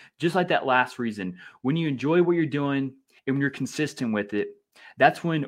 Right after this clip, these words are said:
real sustainable progress happens. And so if you enjoy carbohydrates like me,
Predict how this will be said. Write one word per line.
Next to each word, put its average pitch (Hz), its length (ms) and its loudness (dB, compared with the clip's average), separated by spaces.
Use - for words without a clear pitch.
real 139 260 2
sustainable 135 400 -2
progress 117 400 0
happens. 82 580 -2
And 131 100 -2
so 156 380 4
if 151 200 -2
you 214 140 6
enjoy 165 420 2
carbohydrates 147 560 0
like 135 240 2
me, 113 300 -2